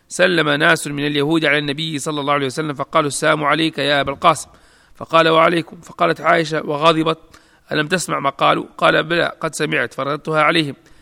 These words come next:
'إنا نجاب عليهم ولا يجابون علينا'".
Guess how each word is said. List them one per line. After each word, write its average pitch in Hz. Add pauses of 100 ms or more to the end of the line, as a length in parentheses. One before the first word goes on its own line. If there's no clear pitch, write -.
(180)
'إنا 156
نجاب 156 (200)
عليهم 165
ولا 156
يجابون 160
علينا'". 151